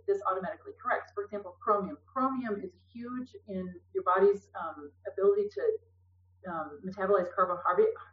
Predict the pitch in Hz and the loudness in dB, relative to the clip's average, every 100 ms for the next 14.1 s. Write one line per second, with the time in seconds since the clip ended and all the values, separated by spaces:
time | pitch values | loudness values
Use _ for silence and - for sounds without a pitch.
0 | - 196 180 175 240 247 247 - _ _ | -4 0 0 -2 -6 -6 -8 -14 _ _
1 | _ 415 - 440 214 - 262 311 262 214 | _ -4 0 2 2 2 -6 -8 -6 -6
2 | - 214 214 233 254 262 269 _ _ _ | 0 0 0 -4 -2 -2 -4 _ _ _
3 | _ - 190 175 160 - _ _ - 269 | _ -4 2 2 0 -10 _ _ -4 0
4 | 277 277 214 214 - - 196 - 427 440 | 2 2 4 2 4 2 2 4 4 4
5 | - - 427 - 202 - 240 220 165 - | 2 -2 -2 0 -4 -4 -4 -4 -4 -4
6 | 160 - 165 160 - - 180 175 - 175 | -4 -4 -8 -8 -10 -8 -8 -8 -18 -10
7 | 180 170 165 156 156 - 160 147 131 - | -8 -4 -2 -4 -6 -16 -12 -10 -12 -18
8 | _ _ 196 - - 214 208 202 185 - | _ _ -14 -6 0 2 4 4 2 -4
9 | _ _ _ _ _ _ - 214 254 262 | _ _ _ _ _ _ 8 8 8 -2
10 | 262 302 285 214 208 269 262 - 190 185 | -4 -6 -2 -2 -2 -2 -2 -2 -4 -2
11 | 269 302 233 160 151 151 180 190 254 - | 0 2 0 -2 -6 -10 -6 -2 -2 -2
12 | 226 196 190 440 - 196 - 180 - - | 0 2 2 0 -4 -4 -4 -10 -8 -8
13 | - - - 247 208 190 214 - - 233 | -12 -18 -10 -6 -2 2 2 0 -8 0
14 | 220 | 0